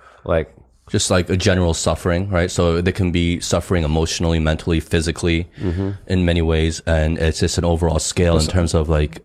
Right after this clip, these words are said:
Speaker 2: a degree of their suffering,
Speaker 3: But also
Speaker 2: I guess.
Speaker 3: sounds like a pretty private thing, right? Like,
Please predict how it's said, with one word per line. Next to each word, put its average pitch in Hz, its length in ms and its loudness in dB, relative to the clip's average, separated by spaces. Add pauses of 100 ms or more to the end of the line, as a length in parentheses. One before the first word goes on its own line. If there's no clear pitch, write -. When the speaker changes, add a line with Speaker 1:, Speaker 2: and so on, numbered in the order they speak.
Speaker 2:
a 87 60 0
degree 85 460 0
of 73 120 0
their 76 160 0
suffering, - 520 -4
Speaker 3:
But 233 60 2
also 247 140 2
Speaker 2:
I - 20 0
guess. - 60 -2
Speaker 3:
sounds 117 180 0
like 98 100 -2
a 90 80 -6
pretty 110 400 -4
private 101 500 -4
thing, 80 340 -6
right? 80 300 -8
Like, 90 480 -6